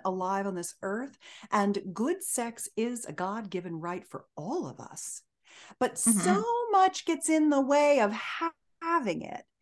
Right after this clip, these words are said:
Speaker 1: And one of the big things that gets in the way is that when you are i-, a masculine, you are testosterone dominant, you are, y-, y-, you, you have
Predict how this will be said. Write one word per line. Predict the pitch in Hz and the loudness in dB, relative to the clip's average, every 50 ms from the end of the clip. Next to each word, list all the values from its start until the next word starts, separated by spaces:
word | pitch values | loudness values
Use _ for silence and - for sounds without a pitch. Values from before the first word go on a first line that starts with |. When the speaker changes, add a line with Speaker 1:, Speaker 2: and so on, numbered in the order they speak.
| _ - _ - _ - | _ -20 _ -8 _ 4
Speaker 1:
And | 262 262 247 226 208 202 | 4 4 4 2 0 -4
one | 214 226 294 370 415 453 466 480 494 523 554 494 453 339 311 - | -4 -8 -8 -6 2 2 6 8 8 8 8 8 6 4 4 4
of | 302 247 220 | 0 0 0
the | 233 202 | -2 0
big | - 202 185 175 - - | 2 2 0 0 -2 -4
things | 208 180 175 180 - | -4 -4 -4 -4 -6
that | 185 180 - | -8 -4 -2
gets | 208 190 - - | -4 -2 -2 -4
in | 196 185 | -4 -2
the | 180 175 | -2 -2
way | 165 165 156 156 160 185 - - | -2 -2 -4 -2 -4 -6 -4 -2
is | 208 214 196 180 | -2 -2 -2 -2
that | 180 185 170 165 165 175 - - - - _ _ _ _ _ _ _ | 2 2 4 4 4 2 0 -2 -6 -14 _ _ _ _ _ _ _
when | - 185 202 196 196 202 | -2 0 2 2 2 2
you | 196 190 190 190 190 - | 2 2 4 4 4 2
are | - 175 170 170 170 165 170 175 - - | 4 2 4 4 4 2 0 -2 -4 -4
i-, | 190 185 - - _ - | -6 -6 -6 -10 _ -4
a | 185 | -4
masculine, | 180 175 170 180 208 262 349 392 - - - - 220 185 165 160 156 160 196 269 339 330 - _ | -2 0 0 2 4 4 4 4 2 0 0 2 2 2 2 0 -2 -2 0 0 0 -2 -4 _
you | - 196 214 233 233 208 | -4 0 0 4 4 6
are | 185 175 170 170 170 170 170 170 - - | 6 6 4 2 0 -2 -4 -6 -8 -10
testosterone | - - 175 - - - - 160 143 165 190 190 - - 233 226 240 240 247 254 | -10 -8 -6 -6 -6 -4 -2 0 2 2 2 0 -4 -4 -4 -2 -2 0 0 2
dominant, | 247 262 254 247 262 262 277 277 277 285 285 285 285 - - _ _ - - - - 220 | 4 6 6 6 6 4 4 2 2 2 0 -2 -4 -8 -14 _ _ -20 -20 -20 -14 -12
you | 185 180 196 208 202 202 202 196 202 - - | -8 -2 0 2 4 4 6 4 4 2 4
are, | - 170 165 160 156 151 151 147 147 147 147 147 - - _ | 4 4 4 4 4 0 0 -2 -2 -4 -4 -6 -6 -6 _
y-, | 180 196 - - 220 196 - - | -6 -6 -4 -4 -6 -8 -6 -8
y-, | 202 196 - | -8 -8 -8
you, | - 208 196 196 185 165 160 - _ _ _ | -8 -8 -6 -6 -6 -6 -10 -14 _ _ _
you | - 185 190 180 175 | -8 -6 -4 -4 -4
have | 170 156 165 147 143 139 139 135 | -2 -2 0 0 0 -2 -4 -8